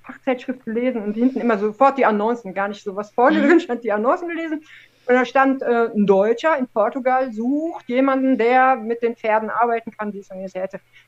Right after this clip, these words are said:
Speaker 1: direkt angerufen. Zwei Stunden telefoniert. Ähm, zwei Wochen später, glaube ich, war ich in Portugal. Ohne
Speaker 2: Mhm.
Speaker 1: Pferd noch,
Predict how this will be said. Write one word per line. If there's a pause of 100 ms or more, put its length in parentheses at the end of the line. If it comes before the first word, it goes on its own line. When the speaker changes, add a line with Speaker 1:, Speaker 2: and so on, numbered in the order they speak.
(120)
Speaker 1:
direkt
angerufen.
Zwei
Stunden
telefoniert. (920)
Ähm, (560)
zwei
Wochen
später,
glaube
ich,
war
ich
in
Portugal. (1800)
Ohne
Speaker 2:
Mhm.
Speaker 1:
Pferd
noch,